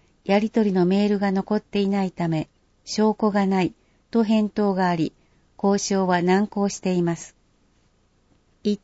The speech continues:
旦払ってしまったお金を取り戻すことは大変困難です。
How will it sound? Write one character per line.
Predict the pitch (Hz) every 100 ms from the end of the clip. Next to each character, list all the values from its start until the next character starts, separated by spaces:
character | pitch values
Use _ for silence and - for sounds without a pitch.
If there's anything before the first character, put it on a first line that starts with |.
| -
旦 | 233 233
払 | 226 226
っ | 240
て | -
し | 196 208
ま | 190
っ |
た | 180 180
お | 170
金 | 190 175 175
を | 175
取 | 190 202
り | 214
戻 | 214 220
す | -
こ | - 180
と | 175
は | 165
大 | - 185 208
変 | 220 233 220
困 | - 214
難 | 190 175 156
で | 151
す。 | -